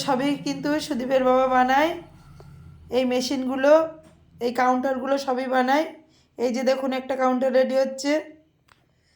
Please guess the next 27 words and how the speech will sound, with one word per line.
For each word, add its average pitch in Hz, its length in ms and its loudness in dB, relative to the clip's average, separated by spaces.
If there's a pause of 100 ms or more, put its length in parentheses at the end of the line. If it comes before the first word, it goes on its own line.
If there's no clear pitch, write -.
(220)
যদি 240 200 2 (100)
আপনাদের 247 340 2 (100)
কারোর 269 340 4 (680)
লাগে 240 380 2 (100)
তাহলে 254 240 2 (120)
যোগাযোগ 247 360 2 (100)
করবেন 254 360 2 (200)
স্ক্রিনে 247 400 -4
দেওয়া 247 160 4 (100)
যে 247 80 2 (100)
নাম্বারটা 240 500 0
আছে। 269 220 0 (1040)
আর 247 220 -2 (540)
সুদীপের 247 520 0
বাবা 254 180 4 (100)
বানায়, 247 380 2 (360)
ও - 20 -12 (120)
লোকই 240 280 -4
সবই 254 260 -2 (260)
সঠিক 254 280 -4 (100)
বলতে 254 300 2
পারে, 254 220 4 (680)
আমি 220 140 -6 (100)
যতটুকু 247 460 -2 (100)
জানি 254 260 0 (540)
সেইগুলোই 247 680 0
কিন্তু 262 220 -8